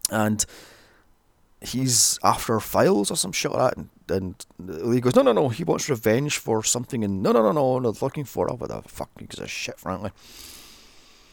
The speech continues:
So anyway, across town, the asset has landed, uh, given a bag and a car, and told to take out Nikki, as you do.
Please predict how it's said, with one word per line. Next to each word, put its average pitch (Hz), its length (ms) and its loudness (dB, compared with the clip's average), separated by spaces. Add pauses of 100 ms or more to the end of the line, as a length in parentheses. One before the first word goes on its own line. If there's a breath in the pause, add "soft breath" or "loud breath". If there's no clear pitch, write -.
(1500 loud breath)
So - 140 2
anyway, 220 200 4 (840)
across 175 420 2
town, 190 440 2
the 113 240 -4
asset - 480 4
has 107 240 0
landed, 104 760 2 (440)
uh, 85 240 2
given 143 320 2
a 98 100 4
bag 196 440 4 (100)
and 101 180 0
a 85 80 2
car, - 480 6 (380 loud breath)
and 294 240 2
told 208 160 -6
to 170 80 -8
take - 240 -2
out 107 160 2
Nikki, 131 540 0 (160)
as 82 320 -2
you 82 80 -8
do. 131 260 4